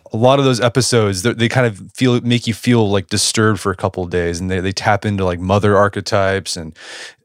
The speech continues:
you know, uh, just different stuff like that. I think Twilight Zone's another great one for that. And then meditation. Well,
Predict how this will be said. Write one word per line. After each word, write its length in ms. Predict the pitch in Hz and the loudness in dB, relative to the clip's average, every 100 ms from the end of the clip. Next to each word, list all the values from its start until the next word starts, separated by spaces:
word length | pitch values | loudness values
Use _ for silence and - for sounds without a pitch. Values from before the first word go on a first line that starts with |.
| - | -8
you 160 | 104 | -6
know, 260 | 90 85 87 | -4 -4 -4
uh, 300 | 90 95 92 | 0 0 2
just 180 | 120 113 | 0 2
different 240 | 135 120 | 2 2
stuff 180 | - 110 | 0 -2
like 120 | 110 | 0
that. 80 | 95 | 0
I 80 | 95 | 0
think 160 | 104 | -4
Twilight 260 | - 101 98 | 0 0 0
Zone's 180 | 98 87 | -2 -4
another 220 | 98 95 | -4 -2
great 140 | 92 | 0
one 200 | 90 95 | 0 0
for 120 | 90 92 | -2 2
that. 280 | 95 98 - - - - | 4 4 0 -14 -18 -2
And 100 | 113 | 2
then 240 | 120 113 | 4 2
meditation. 640 | 104 110 101 98 92 85 80 - - - - - | 2 2 0 0 -2 -4 -10 -16 -20 -20 -20 0
Well, 220 | 156 | 0